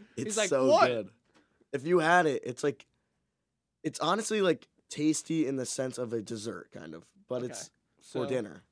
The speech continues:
Speaker 2: one. That's one.
Speaker 1: Corn pudding, um, mashed potatoes,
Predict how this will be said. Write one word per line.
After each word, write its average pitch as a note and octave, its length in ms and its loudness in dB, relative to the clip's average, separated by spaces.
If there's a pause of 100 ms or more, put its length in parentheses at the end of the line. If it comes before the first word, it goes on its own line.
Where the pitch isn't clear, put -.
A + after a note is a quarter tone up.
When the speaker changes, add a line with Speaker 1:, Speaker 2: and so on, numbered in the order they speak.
(120)
Speaker 2:
one. D#3 400 -10 (260)
That's - 160 -20
one. C3+ 160 -20 (260)
Speaker 1:
Corn C#3 280 -6
pudding, C3 420 -4 (720)
um, A2 540 -8 (1900)
mashed B2 480 -8
potatoes, A#2 760 -8